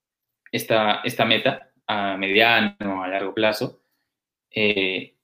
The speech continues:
hay que conocer cuánto dinero necesitamos para lograr esta meta. Entonces, cuando ya tenemos una meta, es mucho más sencillo ahorrar, porque ahorrar sin una meta a veces a, a muchas personas les puede parecer como, como aburrido o como quizá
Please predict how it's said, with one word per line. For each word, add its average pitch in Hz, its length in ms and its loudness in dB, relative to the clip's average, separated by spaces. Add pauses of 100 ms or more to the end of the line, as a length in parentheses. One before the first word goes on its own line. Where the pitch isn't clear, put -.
(140)
hay 120 160 2
que 135 100 2
conocer 120 560 0 (100)
cuánto 135 340 6
dinero 113 280 2
necesitamos 110 560 -2
para 104 180 2
lograr 95 440 -2
esta 113 200 -2
meta. 120 220 0 (640)
Entonces, 104 420 -4
cuando 101 220 0
ya 127 100 4
tenemos 156 320 2
una 147 160 4
meta, 151 400 2
es 117 100 -4
mucho 127 240 4
más 123 140 4
sencillo 117 360 2
ahorrar, 107 280 2 (540)
porque - 260 -12
ahorrar 110 360 4
sin 104 220 -6
una 123 160 6
meta 139 480 2
a 104 100 0
veces 127 640 2 (140)
a, 101 420 2
a 98 40 -6
muchas 123 280 -4
personas 117 320 -2
les - 100 -12
puede 113 220 2
parecer 107 440 2
como, 95 520 -2 (400)
como 135 160 6
aburrido 135 560 6
o 117 80 0
como 107 240 0
quizá 113 640 2